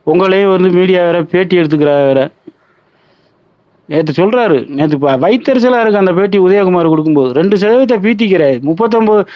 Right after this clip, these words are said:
முப்பத்தாறு தொகுதியில நின்னுக்கிட்டு ரெண்டு சதவீதம் கூடுறது பெரிய விஷயமா அது? என்ன ஓட்டு வாங்கி கழிச்சு விட்ட?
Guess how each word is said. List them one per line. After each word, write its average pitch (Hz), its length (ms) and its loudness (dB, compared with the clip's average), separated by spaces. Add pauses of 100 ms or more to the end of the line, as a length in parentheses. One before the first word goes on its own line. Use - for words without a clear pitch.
(180)
முப்பத்தாறு 208 440 0
தொகுதியில 233 320 2
நின்னுக்கிட்டு 233 320 2
ரெண்டு 214 140 0
சதவீதம் 214 360 0
கூடுறது 208 300 2
பெரிய 220 200 2
விஷயமா 185 380 0
அது? 151 240 2 (920)
என்ன 214 240 2
ஓட்டு 247 220 0
வாங்கி 220 180 0
கழிச்சு 190 200 0
விட்ட? 180 200 0